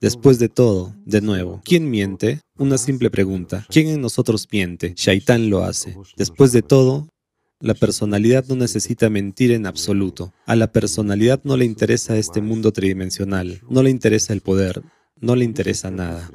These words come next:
La personalidad tiene una aspiración, el desarrollo espiritual. Volver a casa es lo que le es inherente. Mientras que Shaitán, ¿por qué? Déjenme explicarles, amigos, porque hemos vuelto a tropezar con un pequeño punto.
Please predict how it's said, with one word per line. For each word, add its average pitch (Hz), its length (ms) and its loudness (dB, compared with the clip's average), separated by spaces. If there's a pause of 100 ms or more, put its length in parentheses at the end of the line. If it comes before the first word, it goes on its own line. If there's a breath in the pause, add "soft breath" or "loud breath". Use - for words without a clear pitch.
La 107 140 -2
personalidad 107 640 0
tiene 123 220 -2
una 113 160 -4
aspiración, 90 880 -6 (320)
el 104 160 -2
desarrollo 104 500 -2
espiritual. 90 720 -6 (240)
Volver 110 340 2
a 101 100 -4
casa 117 360 -4
es - 160 -8
lo 101 140 -4
que 104 100 -2
le 107 240 -2
es - 160 -8
inherente. 95 680 -10 (260)
Mientras 104 380 -2
que 92 100 -4
Shaitán, 98 800 -2
¿por 113 180 0
qué? 123 280 0 (760)
Déjenme 139 460 2
explicarles, 95 960 -2
amigos, 92 560 -4 (140)
porque 110 340 2
hemos 135 260 0
vuelto 127 360 2
a 117 60 0
tropezar 107 520 -6
con 117 220 -4
un 113 100 -4
pequeño 110 480 -4
punto. 87 480 -8